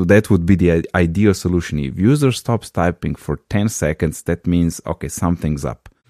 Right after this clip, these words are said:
<laughs> So I was looking into that, and I'm not, you know, uh, I'm not fluent in JavaScript. I'm fluger-, fluent in triggers, trigger script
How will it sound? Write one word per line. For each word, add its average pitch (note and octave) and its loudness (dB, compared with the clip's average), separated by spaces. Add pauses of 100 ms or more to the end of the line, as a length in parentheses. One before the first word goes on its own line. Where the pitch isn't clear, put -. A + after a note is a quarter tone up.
(120)
<laughs> - -12 (200)
So G#2 2
I G#2 8
was G2+ 6
looking B2 4
into A2+ 4
that, A2 4
and D#2 -2 (300)
I'm F2+ 2
not, F#2 0
you F2 2
know, E2+ 4
uh, G1+ -8 (280)
I'm D#2+ -4
not E2 0
fluent F2+ 4
in F2+ 4
JavaScript. F2 -2 (560)
I'm F2+ 0
fluger-, F2+ 0
fluent C3 4
in G2 4
triggers, G2 2
trigger C#3+ 4
script - -2